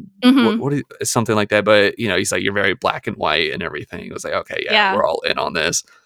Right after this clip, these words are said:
Speaker 1: I, <laughs> yeah.
Speaker 2: But in addition to the, uh, monster movies that this feels like it's really kind of aping, it also felt very, like,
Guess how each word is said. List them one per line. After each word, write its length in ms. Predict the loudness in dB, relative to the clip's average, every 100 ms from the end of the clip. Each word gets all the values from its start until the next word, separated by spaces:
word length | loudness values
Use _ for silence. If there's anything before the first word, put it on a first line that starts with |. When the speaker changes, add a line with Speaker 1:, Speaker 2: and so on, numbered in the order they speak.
| _ -2
Speaker 1:
I, 100 | 0
<laughs> 120 | 0
yeah. 300 | -2 -4 -8 -12 _ _ _ _ _ _ _ -20 -20 -18 2
Speaker 2:
But 380 | 6 6 4 -4 _ _ _ 2
in 120 | 4
addition 720 | 4 2 2 4 2 2 -2
to 600 | -4 0 4 6 4 2 0
the, 720 | -2 0 2 2 2 0 -4 -8 _ _ _ _ _
uh, 500 | 2 4 6 6 4 4
monster 440 | 4 2 0 -4
movies 400 | -2 -2 -2 -4 -4
that 100 | -4
this 180 | -6
feels 220 | -4 -2 -2
like 200 | -4 -4
it's 240 | -6 -4
really 340 | -4 -2 -4 -8
kind 200 | -8 -6
of 120 | -6 -6
aping, 440 | -8 -8 -6 -8 -8 -12 -20 -16 -4
it 40 | -2
also 200 | -2 -2
felt 300 | 2 0 0
very, 420 | -4 2 2 4
like, 200 | 2